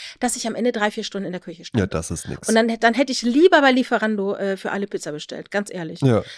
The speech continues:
Speaker 1: Weil ich finde nämlich, es geht ja an Heiligabend gar nicht, eigentlich nicht wirklich so krass ums Essen. Auch, auch, ja, natürlich.
Speaker 2: Ja.
Speaker 1: Aber eigentlich bedeutet ja das Essen nichts anderes, als dass man um ein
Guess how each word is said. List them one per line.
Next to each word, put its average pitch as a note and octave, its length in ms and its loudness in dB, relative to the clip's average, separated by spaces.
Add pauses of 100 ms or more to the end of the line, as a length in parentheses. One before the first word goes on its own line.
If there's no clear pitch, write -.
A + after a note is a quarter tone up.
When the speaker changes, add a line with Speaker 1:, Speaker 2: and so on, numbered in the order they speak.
(140)
Speaker 1:
Weil B3+ 420 6
ich - 140 -4
finde D#4 240 4
nämlich, G#3+ 240 -2
es - 140 -8
geht B3 160 -4
ja D#3+ 60 -4
an G3 120 -6
Heiligabend G#3 580 -6
gar A#3 200 2
nicht, A3 420 -4
eigentlich A3+ 480 -4 (360)
nicht - 140 -10
wirklich G#3 300 -6
so G#3 180 -2
krass G3 400 -8
ums G3+ 160 -14
Essen. - 360 -12
Auch, A#3 440 6
auch, G#3 400 4
ja, F3+ 320 -2
natürlich. F3+ 460 -6
Speaker 2:
Ja. F2+ 400 0
Speaker 1:
Aber A#3 240 4
eigentlich B3+ 520 6
bedeutet A#3 520 2
ja F#3 80 -2
das G#3+ 140 -10
Essen A3 260 -6
nichts - 240 -10
anderes, G#3+ 260 -6
als G#3 160 -10
dass G#3+ 220 -10
man G#3 160 -6
um G#3 140 -6
ein G3+ 280 -6